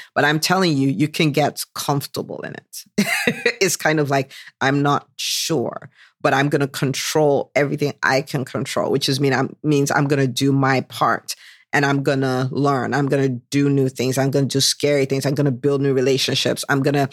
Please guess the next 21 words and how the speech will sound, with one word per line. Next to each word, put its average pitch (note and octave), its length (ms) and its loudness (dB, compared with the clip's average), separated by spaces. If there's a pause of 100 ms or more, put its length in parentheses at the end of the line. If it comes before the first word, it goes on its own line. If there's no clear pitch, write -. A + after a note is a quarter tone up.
(380)
I'm D3+ 80 2
gonna D#3 220 2
say, - 420 -2
do D#3 240 -2
some D3+ 220 2
of C#3+ 60 0
the - 20 -10
things C#3+ 180 0
my C#3 120 0
coach C#3 320 -2
has C3+ 100 0
been C3+ 120 0
telling C#3+ 300 0
me C3+ 200 2
to C#3 140 -2
do D3 280 0
that C#3 180 2
I'm C3+ 140 -2
just C3 220 -2
like, B2 180 0
"Ugh, B2+ 360 0